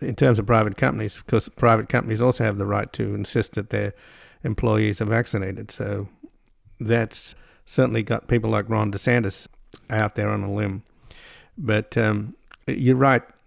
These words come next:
Jan Werner, we could talk for a long time, and so let's do another conversation, okay?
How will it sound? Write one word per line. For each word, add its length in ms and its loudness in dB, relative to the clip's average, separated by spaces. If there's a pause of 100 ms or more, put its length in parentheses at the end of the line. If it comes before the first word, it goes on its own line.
Jan 280 4
Werner, 200 4
we 120 6
could 160 0
talk 260 2
for 120 2
a 80 4
long 220 4
time, 260 2
and 360 -4
so 120 2
let's 240 4
do 140 6
another 260 4
conversation, 640 2
okay? 320 0